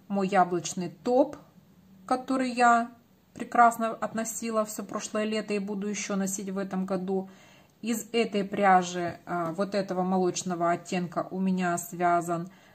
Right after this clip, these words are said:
джемпер в стиле спортшик. Тоже вставлю фотографию, покажу. Прекрасный джемпер носила и буду носить.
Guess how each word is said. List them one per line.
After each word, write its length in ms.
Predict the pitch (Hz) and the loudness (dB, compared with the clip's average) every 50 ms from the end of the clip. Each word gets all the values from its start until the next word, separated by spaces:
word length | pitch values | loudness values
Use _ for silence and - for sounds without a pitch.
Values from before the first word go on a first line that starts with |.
| _ _ | _ _
джемпер 540 | 185 180 190 196 190 180 175 165 - 180 175 185 | -6 -2 0 0 0 0 -2 -2 -4 -6 -8 -6
в 60 | - | -8
стиле 400 | - - - - 196 175 175 175 | -8 -8 -6 -4 -2 0 0 -2
спортшик. 880 | 170 - - - 180 175 - - - - - - 208 240 311 311 - | -4 -6 -8 -8 -8 -8 -8 -8 -8 -8 -4 -2 0 0 0 0 -2
Тоже 260 | - - 311 311 302 302 | -2 0 2 2 2 2
вставлю 380 | 302 - - 294 277 277 269 | 0 2 4 6 6 6 4
фотографию, 600 | 269 - 285 - 269 240 254 254 254 262 269 269 262 | 0 -2 -4 -4 -4 2 4 4 4 4 2 -2 -6
покажу. 480 | - 233 - - 254 247 233 247 247 | -6 -4 2 2 2 2 2 -2 -4
Прекрасный 580 | 247 - - - - 233 233 240 233 - 233 220 | -6 -6 -8 0 6 8 8 8 8 4 -4 -6
джемпер 480 | 208 220 233 226 220 208 214 220 - | -4 -4 -4 -2 -2 -2 -4 -4 -4
носила 540 | 214 214 214 214 - - - 220 214 208 208 | -2 -2 -2 0 -2 -2 -4 -2 -2 -2 -2
и 180 | - - - 220 | -4 -6 -8 -10
буду 340 | 202 196 196 208 196 196 196 | -8 -6 -6 -4 -4 -2 -2
носить. 560 | 196 196 190 190 - - 208 202 185 190 | -2 -4 -4 -4 -4 -6 -4 -6 -6 -8